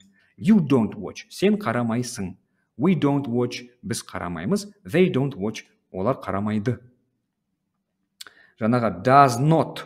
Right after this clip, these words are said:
деген мына жерге келеді. Иә? Not-тың қайда келгенін түсіндік қой. He does not. She does not. Оны қысқартып тастаймын сразу. Doesn't. He doesn't watch. She doesn't watch. It doesn't watch.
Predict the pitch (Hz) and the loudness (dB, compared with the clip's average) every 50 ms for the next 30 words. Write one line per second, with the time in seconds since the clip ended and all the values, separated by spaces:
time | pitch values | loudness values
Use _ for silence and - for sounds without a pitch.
0 | - - _ - 98 92 87 87 90 95 98 101 107 110 110 117 139 190 180 - | -16 -20 _ -12 -10 -10 -8 -4 -4 -4 -2 -2 -2 -2 0 0 0 0 -2 -4
1 | - - - - _ _ _ - 110 160 196 190 - 101 104 123 120 - - 117 | -14 -20 -20 -20 _ _ _ -8 -6 -6 -6 -8 -6 -4 -4 -4 -4 -4 -6 -4
2 | 107 107 107 113 113 113 113 110 113 - - _ - 123 117 117 120 117 113 113 | -4 -2 -2 -2 -2 -2 -4 -4 -8 -10 -18 _ -6 -6 -4 -2 -2 -2 -4 -4
3 | - 156 160 - - - - 92 - - _ _ _ _ _ _ _ _ _ _ | -4 -4 -6 -6 -6 -8 -10 -10 -10 -12 _ _ _ _ _ _ _ _ _ _
4 | _ _ _ _ _ _ _ _ _ _ _ _ _ _ _ _ _ _ - 185 | _ _ _ _ _ _ _ _ _ _ _ _ _ _ _ _ _ _ 0 2
5 | 185 156 - 139 127 120 107 120 120 117 101 92 - - - - 147 131 117 101 | 2 4 4 4 4 4 4 2 0 0 0 -2 -4 -6 -4 -4 -2 -2 -2 -4
6 | 95 95 87 73 62 - - _ _ _ _ 123 123 123 113 120 - - - 117 | -4 -6 -10 -12 -12 -16 -20 _ _ _ _ 0 0 0 0 -2 -6 -4 -4 -4
7 | 101 - - 139 143 143 - 156 147 147 151 175 180 180 - - - - - _ | -4 -2 -4 -4 -4 -2 -2 -2 -2 0 0 -2 -4 -4 -8 -18 -20 -20 -18 _
8 | 90 90 101 92 95 92 92 98 107 131 135 - - _ _ _ _ _ _ _ | -10 -4 -2 -2 -2 -2 -2 -2 -4 -4 -6 -8 -18 _ _ _ _ _ _ _
9 | _ _ _ _ _ _ _ _ _ _ _ _ _ _ _ _ _ _ _ _ | _ _ _ _ _ _ _ _ _ _ _ _ _ _ _ _ _ _ _ _
10 | _ _ _ _ _ _ _ _ _ _ _ _ _ _ _ _ - _ - - | _ _ _ _ _ _ _ _ _ _ _ _ _ _ _ _ -20 _ -20 -20
11 | - _ _ _ _ _ _ _ _ _ _ _ _ _ _ _ _ _ _ _ | -20 _ _ _ _ _ _ _ _ _ _ _ _ _ _ _ _ _ _ _
12 | _ _ _ _ _ _ _ _ _ _ _ _ _ _ _ _ _ _ _ _ | _ _ _ _ _ _ _ _ _ _ _ _ _ _ _ _ _ _ _ _
13 | _ _ _ _ _ _ _ _ _ _ _ _ _ - - 214 185 165 156 151 | _ _ _ _ _ _ _ _ _ _ _ _ _ 0 0 2 2 4 2 2
14 | 147 147 151 143 143 139 139 139 - - - 151 143 147 135 131 127 127 127 123 | 0 -2 -4 -2 -2 -2 -2 -4 -6 -6 -4 -2 0 0 0 0 0 -4 -4 -4
15 | 123 120 - - - 160 170 147 135 113 110 110 110 95 - 82 78 - - - | -6 -6 -6 -8 -8 -8 -8 -4 -4 -4 -4 -4 -6 -10 -12 -14 -16 -16 -16 -18
16 | - | -18